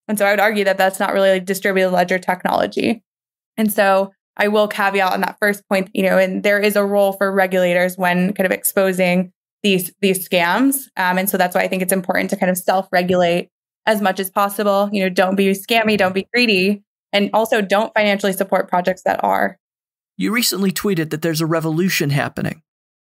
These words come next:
Speaker 2: I'm curious, if you're right and the revolution's a success, how's the world different?
Speaker 1: Yeah. So, you know, I think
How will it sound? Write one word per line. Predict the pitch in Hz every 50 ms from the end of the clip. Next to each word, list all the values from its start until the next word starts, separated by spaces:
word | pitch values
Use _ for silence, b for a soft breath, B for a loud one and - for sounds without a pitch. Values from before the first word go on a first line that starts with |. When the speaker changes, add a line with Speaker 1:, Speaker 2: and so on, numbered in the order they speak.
| _ -
Speaker 2:
I'm | - 180 196 196
curious, | - - 220 208 180 156 135 127 - - - - _ _ _ _ _ -
if | - 190 - -
you're | 214 214 208
right | 202 208 190 160 135 - _ _ _ _ _ _ _ -
and | 160 156
the | 151 151
revolution's | 165 170 165 160 160 170 170 160 - 151 147
a | 143
success, | 135 - 147 - - - 170 147 123 - - - _ _ _ _ _ _ _ _ _ -
how's | 196 208 220 -
the | - 262
world | - 175 - 185 -
different? | - 196 185 - 151 117 - - _ _ _ _ _ _ _ _ _ _ _ _ _ _ _ -
Speaker 1:
Yeah. | 226 247 269 294 311 311 285
So, | 247 254 240 233 226 226
you | 220 208
know, | 208 196 196
I | 196 202
think | 208 226 220 208